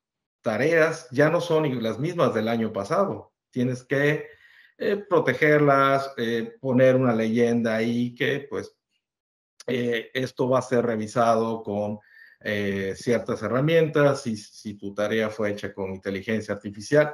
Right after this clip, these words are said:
pues, es lo primero que tendríamos que hacer. Y, pues, esto es un poco el juego del gato y el ratón.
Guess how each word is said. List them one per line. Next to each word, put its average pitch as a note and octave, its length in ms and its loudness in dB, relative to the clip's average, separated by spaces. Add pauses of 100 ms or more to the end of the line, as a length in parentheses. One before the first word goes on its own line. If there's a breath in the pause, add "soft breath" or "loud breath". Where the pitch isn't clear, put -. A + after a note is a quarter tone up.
pues, A#2 180 -6
es D3 80 0
lo F3+ 140 4
primero D#3 400 4
que C3 120 -2
tendríamos A2 720 0
que A2+ 120 -2
hacer. D3 360 0 (800)
Y, B2+ 340 4
pues, B2 520 -4
esto C3+ 240 -2
es D#3 100 -2
un G3 120 0
poco F3+ 280 6
el D3 60 4
juego D#3 340 6
del B2+ 80 4
gato B2+ 380 4
y A2+ 80 0
el A2 100 0
ratón. A#2 380 2